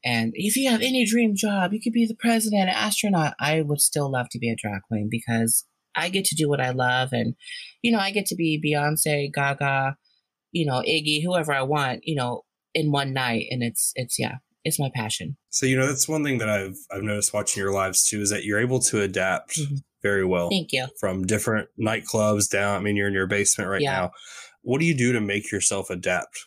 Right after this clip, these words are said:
Speaker 2: so well? Is there a ritual or something you say that, "Hey, I'm just gonna get this done," or how does that work? What do you do?
Speaker 1: Yeah, I mean, again, I try to just count my blessings and, you know, I've flown to places where,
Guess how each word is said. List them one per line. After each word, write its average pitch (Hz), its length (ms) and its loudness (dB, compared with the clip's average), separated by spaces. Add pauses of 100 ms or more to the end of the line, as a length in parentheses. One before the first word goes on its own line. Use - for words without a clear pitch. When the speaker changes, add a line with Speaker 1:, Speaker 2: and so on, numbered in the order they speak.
(120)
Speaker 2:
so 95 240 0
well? 87 220 0
Is 85 100 -2
there 98 220 0
a 98 120 -2
ritual 131 380 2
or 117 60 2
something 113 280 0
you 104 120 2
say 104 220 2
that, 90 120 0
"Hey, 107 100 0
I'm 107 100 0
just 104 120 0
gonna 101 100 -4
get 92 120 -2
this 95 180 0
done," 110 380 2
or 98 240 2 (340)
how - 80 -2
does 127 160 2
that 104 160 0
work? 95 320 -2
What 104 140 0
do 101 60 2
you 98 100 0
do? 87 140 -4 (540)
Speaker 1:
Yeah, 311 220 0
I 214 160 2
mean, 220 300 2
again, 196 340 0
I 160 80 0
try 175 240 0
to 180 160 0
just 165 300 -2
count 170 240 -4
my 151 100 -4
blessings 147 580 -2
and, 127 220 -4
you 147 80 -2
know, 135 340 -2 (240)
I've 185 200 -2
flown 175 600 0
to 147 120 -4
places 127 520 -4
where, 123 360 -2